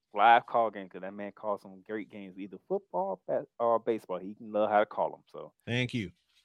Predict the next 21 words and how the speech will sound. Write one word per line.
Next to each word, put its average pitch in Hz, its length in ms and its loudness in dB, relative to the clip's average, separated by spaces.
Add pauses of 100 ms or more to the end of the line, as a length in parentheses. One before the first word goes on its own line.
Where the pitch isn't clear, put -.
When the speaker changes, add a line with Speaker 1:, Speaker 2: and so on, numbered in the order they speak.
(120)
Speaker 1:
thank 123 160 6
Speaker 2:
Thank 127 80 2
Speaker 1:
you. 127 80 -2
Speaker 2:
you 135 60 4
Speaker 1:
So 131 120 8
Speaker 2:
so 127 80 2
Speaker 1:
you 135 60 6
Speaker 2:
much. 135 100 10
Speaker 1:
have 135 180 12
a 131 80 6
great 139 320 8
night. 156 300 8
You 131 140 2
have 123 120 10
a 123 60 2
great 135 280 4
call 151 260 12
tonight. 160 440 8 (400)
Speaker 2:
I 117 80 0
appreciate 139 500 4
you. 113 140 4